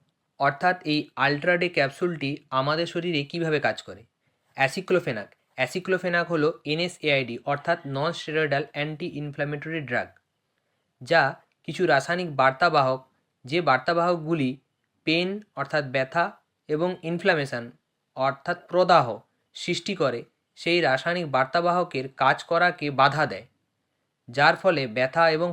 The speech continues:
প্রদাহ অনেকটা কমে যায়। র‍্যাবিপ্রাজল। র‍্যাবিপ্রাজল হলো পিপিআই অর্থাৎ প্রোটন পাম্প ইনহিবিটর, যা অ্যাসিক্লোফেনাক দ্বারা সৃষ্টি পাকস্থলীর লাইনিং বা আবরণের যে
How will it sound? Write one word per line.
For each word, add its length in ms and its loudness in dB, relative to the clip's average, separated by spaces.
প্রদাহ 280 2
অনেকটা 260 -2
কমে 300 0
যায়। 160 -12
র‍্যাবিপ্রাজল। 600 2
র‍্যাবিপ্রাজল 640 0
হলো 160 0
পিপিআই 420 -4
অর্থাৎ 260 -2
প্রোটন 340 -2
পাম্প 240 -2
ইনহিবিটর, 420 -6
যা 240 4
অ্যাসিক্লোফেনাক 760 -2
দ্বারা 180 4
সৃষ্টি 360 -6
পাকস্থলীর 640 0
লাইনিং 340 2
বা 80 8
আবরণের 520 -2
যে 80 -2